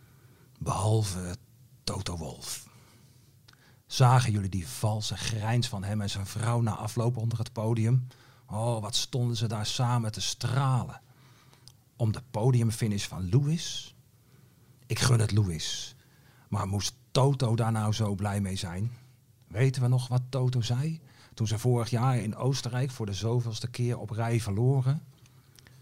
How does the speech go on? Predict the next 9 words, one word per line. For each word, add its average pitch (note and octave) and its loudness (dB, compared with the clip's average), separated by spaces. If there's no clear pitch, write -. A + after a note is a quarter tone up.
Mercedes, D3 -2
verklaarde A#2+ 2
Toto G#2+ 0
destijds, F#2+ -2
deed C3 0
niet F#2+ 0
meer F2+ -2
aan D#2 -6
updates. - -6